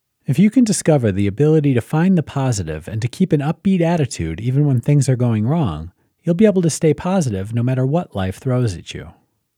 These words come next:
You develop more empathy. You can't go through these kinds of tough times without learning something about how hard life can be.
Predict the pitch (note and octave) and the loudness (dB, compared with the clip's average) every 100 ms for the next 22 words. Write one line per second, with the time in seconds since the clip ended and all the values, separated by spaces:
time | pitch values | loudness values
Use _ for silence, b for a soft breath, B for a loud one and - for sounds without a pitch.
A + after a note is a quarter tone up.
0 | _ _ _ _ _ _ _ - B2+ A#2+ | _ _ _ _ _ _ _ -6 -2 2
1 | D#3 D3+ B2+ B2 G#2+ G2 E2 - - - | 2 0 0 0 0 -2 -8 -12 -18 -20
2 | _ _ _ _ _ _ _ - C#3+ - | _ _ _ _ _ _ _ -6 -2 2
3 | A3+ A#3 F#3+ F#3 D#3+ D3 - C#3 B2+ G#2+ | 2 2 0 0 2 0 0 0 0 -2
4 | - B2+ - A2+ G#2+ G2 F#2+ B2+ C#3+ D#3+ | -4 -4 -4 -6 -4 -4 -6 -2 -2 -2
5 | C#3+ D3+ D#3 C3+ - E3 D#3+ C#3+ B2 A#2+ | 0 0 0 -2 -2 0 0 0 -2 -4
6 | - D3+ C#3+ E3+ C#3+ G2+ A2 G#2+ G#2+ - | -6 -6 -4 -2 -2 -2 -2 -4 -6 -4
7 | A2+ B2 D#3 F2+ | -4 -2 -6 -8